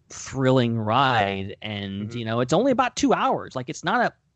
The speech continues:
Speaker 1: hugely long movie. And I, I appreciated that. I appreciated the fact that it's just like, okay, one and done. Like, it's not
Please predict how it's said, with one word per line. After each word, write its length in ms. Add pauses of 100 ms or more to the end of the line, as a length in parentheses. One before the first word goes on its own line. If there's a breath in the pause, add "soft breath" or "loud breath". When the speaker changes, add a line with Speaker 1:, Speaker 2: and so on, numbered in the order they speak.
(140)
Speaker 1:
hugely 380
long 340
movie. 320
And 100
I, 120
I 80
appreciated 580
that. 120
I 20
appreciated 420
the 60
fact 220
that 80
it's 100
just 160
like, 180 (520 loud breath)
okay, 180
one 200
and 120
done. 260
Like, 220
it's 140
not 240